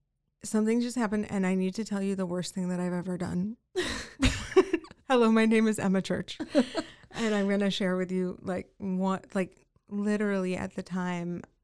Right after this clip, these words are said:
the worst thing I felt I had ever done in my life." Um, and so that was, like, the beginning of our conversation. And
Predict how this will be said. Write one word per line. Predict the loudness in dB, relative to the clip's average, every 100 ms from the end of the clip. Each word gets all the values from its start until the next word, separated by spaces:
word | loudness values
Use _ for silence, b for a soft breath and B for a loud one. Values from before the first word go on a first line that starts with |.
| -20 -4
the | -2 0
worst | 0 -2 -2 -4
thing | -4 -4 -4 -6
I | -8
felt | -6 -8 -6
I |
had | -8 -8
ever | -10 -10
done | -8 -8
in | -8
my | -8 -8
life." | -8 -8 -10 -12 -16 -6
Um, | -4 -4 -4 -4 -6 B B B B B B B -4
and | 0 0
so | 0 0
that | 0 -2
was, | -2 -2
like, | -2 -4 -4
the | -4
beginning | -2 0 0 0
of | -2 -2
our | -2
conversation. | 0 -2 -2 -2 -2 -2 -6 -6 -4 -4 -6 -8 _ _ _ -6
And | -4 -4 -6 -6 -4 -4 -4 -6